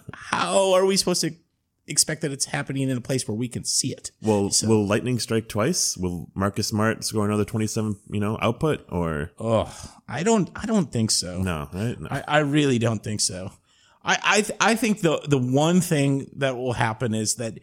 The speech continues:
Speaker 1: that Boston will, I think they'll bring the level of defense that they brought to game three into game four, but I think they won't, they won't have enough to carry them offensively
Speaker 2: Ah.
Speaker 1: against Cleveland in game four.
Speaker 2: All right.
Speaker 1: So,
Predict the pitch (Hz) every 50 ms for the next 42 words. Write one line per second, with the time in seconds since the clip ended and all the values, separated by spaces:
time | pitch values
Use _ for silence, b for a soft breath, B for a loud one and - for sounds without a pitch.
0 | B B B B 117 113 113 135 131 139 160 160 - 170 160 143 139 131 131 127
1 | 117 - - _ _ _ _ _ _ _ - 131 139 - 175 160 151 - 170 131
2 | 120 110 - - - 143 160 175 190 190 185 190 185 170 180 B B B B 127
3 | 131 143 156 165 160 156 147 117 104 104 139 151 151 - 160 143 139 - - 139
4 | - 131 110 95 - 104 110 127 127 135 143 135 - - - 127 117 123 123 120
5 | 110 117 - 117 117 117 120 127 123 120 - - - 131 139 139 147 131 143 143
6 | 139 131 - - 120 113 104 101 104 110 - B B B B - 120 117 120 139
7 | 127 - - 147 131 117 - 123 117 101 101 110 113 143 156 135 - - _ _
8 | b b b b b - 117 117 117 131 147 156 151 - - 147 139 123 127 123
9 | 120 113 113 - - 120 - - 117 110 107 104 104 104 101 101 98 101 98 -
10 | 95 92 87 - - 92 98 95 95 95 - - 80 78 76 76 - - 123 107
11 | 127 113 104 - - 117 107 90 98 98 95 - - - _ 123 110 98 90 98
12 | 92 85 - - - - - - _ _ _ _ - - 92 131 147 123 - -
13 | _ _ _ _ _ _ _ _ - - - 185 190 160 117 101 -